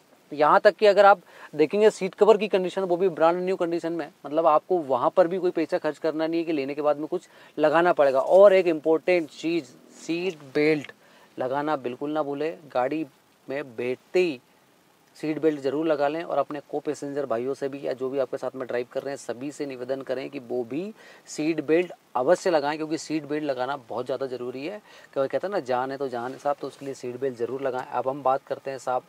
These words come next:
प्राइस की, कितना फाइनेंस हो पाएगा, बाकी चीज़ें मैं आपको बताता हूँ। आइए आगे।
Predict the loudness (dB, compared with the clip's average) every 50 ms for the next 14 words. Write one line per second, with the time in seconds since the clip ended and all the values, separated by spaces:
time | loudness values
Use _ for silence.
0 | _ _ _ _ _ _ _ -20 _ _ _ _ _ -2 2 4 4 4 4 2
1 | -2 -8 -10 -10 -10 -12 -16 _ -10 -8 -4 -2 -2 -2 -2 -2 -4 -4 -4 -4
2 | -4 -4 -2 0 0 0 0 -2 -6 -4 -4 -4 -2 -2 -8 -6 -6 -4 -4 -4
3 | -6 -8 -10 -14 -14 -14 -16 -16 -18 -20 -12 -10 -8 -8 -8 -8 -10 -12 -16